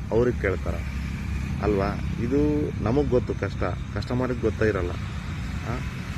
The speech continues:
but, ಆ, ಒಂದೊಂದು ಸರಿ ನಮ್ಮ ಸ್ಯಾಲ್ರಿನೂ ಹೋಲ್ಡ್ ಆಗುತ್ತೆ, ಸ್ಯಾಲ್ರಿನೂ ಬರಲ್ಲ,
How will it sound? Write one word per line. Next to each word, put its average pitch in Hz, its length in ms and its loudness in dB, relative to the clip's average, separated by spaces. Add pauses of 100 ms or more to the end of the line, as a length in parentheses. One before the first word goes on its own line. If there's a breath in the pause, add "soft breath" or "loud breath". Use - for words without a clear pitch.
(160)
but, - 280 -2
ಆ, 113 360 4
ಒಂದೊಂದು 147 240 4
ಸರಿ 151 180 6
ನಮ್ಮ 131 220 4
ಸ್ಯಾಲ್ರಿನೂ 135 600 4
ಹೋಲ್ಡ್ 127 200 6
ಆಗುತ್ತೆ, 107 320 2 (100)
ಸ್ಯಾಲ್ರಿನೂ 127 460 4
ಬರಲ್ಲ, 104 340 2